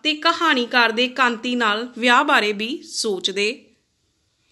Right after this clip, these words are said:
ਇੱਕ ਵਾਰੀ ਜਦੋਂ ਬਸ਼ੀਰਾ ਪੰਜ ਸੱਤ ਦਿਨ ਸਕੂਲ ਨਾ ਆਇਆ ਤਾਂ ਲੇਖਕ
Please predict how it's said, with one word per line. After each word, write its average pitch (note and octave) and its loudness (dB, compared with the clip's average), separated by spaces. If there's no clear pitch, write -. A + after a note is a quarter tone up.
ਇੱਕ F#4+ 4
ਵਾਰੀ F4 0
ਜਦੋਂ D4+ 0
ਬਸ਼ੀਰਾ C4 2
ਪੰਜ D#4 -2
ਸੱਤ F#4 -2
ਦਿਨ D#4+ -4
ਸਕੂਲ D#4+ -2
ਨਾ E4 4
ਆਇਆ B3+ 6
ਤਾਂ F4+ 2
ਲੇਖਕ C4+ -2